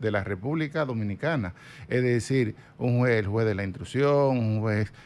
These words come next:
un juez que te, que o hay en un proceso judicial. Es decir, para eso el banco o la oficina de abogados debería establecer, debería ejecutar o ins-,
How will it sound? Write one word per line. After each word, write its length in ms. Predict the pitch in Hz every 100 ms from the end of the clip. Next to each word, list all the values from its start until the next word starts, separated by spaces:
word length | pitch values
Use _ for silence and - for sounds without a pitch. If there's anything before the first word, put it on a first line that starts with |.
| - -
un 160 | 123
juez 160 | 123 123
que 140 | 120
te, 200 | 107 120
que 240 | 117 113 107
o 140 | 110
hay 160 | 113 117
en 140 | 123
un 100 | 117
proceso 440 | 117 120 117 107 113
judicial. 560 | 113 107 - 180 165
Es 60 | 123
decir, 160 | 107 117
para 300 | - 101 104
eso 360 | 127 175 170 -
el 200 | 104 101
banco 540 | 131 196 147 175 208 - - - - -
o 380 | - 131 175 170 120
la 220 | 117 113
oficina 480 | 110 113 98 127 156
de 80 | 156
abogados 420 | 170 156 139 127
debería 640 | 117 110 120 156 160 135 127
establecer, 1080 | 117 104 - 117 113 110 104 - 156 139 113
debería 560 | 107 104 113 143 139 127
ejecutar 880 | - 120 101 117 117 117 147 143 120
o 120 | 120
ins-, 260 | 120 107